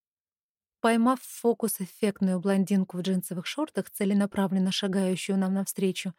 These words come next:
я мысленно вздыхаю. Аню я, увы, знаю.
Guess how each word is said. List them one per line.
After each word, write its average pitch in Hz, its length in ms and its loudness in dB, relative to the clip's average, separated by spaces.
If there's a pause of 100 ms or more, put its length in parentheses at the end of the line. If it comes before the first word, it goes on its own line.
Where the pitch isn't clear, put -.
(400)
я 247 200 2
мысленно 208 540 2
вздыхаю. 175 600 -4 (840)
Аню 277 340 4
я, 277 280 0 (200)
увы, 208 680 0
знаю. 190 600 0